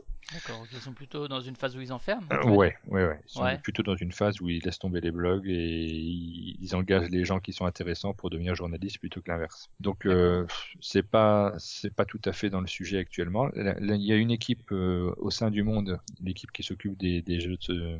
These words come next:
Speaker 2: des jeux vidéo et des nouvelles technologies qui est super intéressée par le sujet. Donc, quand je fais des notes, ils les relayent très bien et ils en parlent avec beaucoup de plaisir.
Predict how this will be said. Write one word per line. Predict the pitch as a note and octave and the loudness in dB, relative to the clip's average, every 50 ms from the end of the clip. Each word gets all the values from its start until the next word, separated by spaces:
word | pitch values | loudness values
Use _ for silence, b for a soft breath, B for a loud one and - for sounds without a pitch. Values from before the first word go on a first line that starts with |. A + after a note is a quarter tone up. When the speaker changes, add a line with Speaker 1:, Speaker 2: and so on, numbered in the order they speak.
| E2 E2 D#2+ - - - - | -8 -8 -10 -12 -12 -8 -4
Speaker 2:
des | F#2+ F#2 | -2 0
jeux | F2 G2+ | 0 0
vidéo | G2 G2 F#2+ G2 F#2+ F#2 F#2 F#2+ F#2+ G2 | 0 0 0 2 2 4 4 4 6 4
et | F#2 F2 | 4 4
des | F2+ F2+ | 2 0
nouvelles | F#2 F#2 F2+ F2 | 0 0 -2 -2
technologies | - - - - G2 F#2 F2+ F#2 - G2 | -4 -6 -4 -2 0 0 0 0 -2 -4
qui | - - F#2 | -6 -6 -8
est | |
super | - - - - G2+ F#2 | -8 -6 -4 -2 0 0
intéressée | F2+ - - F#2+ F#2+ F2+ - G2 | 0 2 0 0 0 0 -2 -2
par | - F2+ F2 | 0 0 0
le | F#2 - | 0 0
sujet. | - - F#2+ F2 - B2+ C#3+ | -2 -2 0 4 6 6 6
Donc, | C3 G2+ F2 - | 4 2 -4 -4
quand | - F#2 F2+ | -4 -6 -6
je | - | -2
fais | - F#2+ F2+ | 0 0 2
des | F#2+ F2+ | 2 4
notes, | F#2+ G2 F#2+ G2 - - | 4 4 2 2 0 -6
ils | E2+ E2 | -4 -2
les | E2 E2+ | -2 -2
relayent | - F2 E2+ E2+ E2+ - | 0 0 0 0 -2 0
très | - - A#2 | 2 2 2
bien | G#2+ F#2+ G#2 A2+ A#2 A#2 G#2+ | 4 4 2 4 4 4 4
et | F#2+ E2+ | 4 4
ils | E2+ E2+ E2 | 2 0 0
en | F2 E2 | -2 0
parlent | - G2+ F#2+ F#2 E2 | 2 2 2 2 2
avec | E2 E2+ E2+ | 0 -2 -4
beaucoup | F2+ G2 - G2 | -4 -4 -6 -6
de | - | -6
plaisir. | - - F2+ E2 - G#2 C#3 - - | -2 -2 -2 -2 0 -2 -2 -2 -4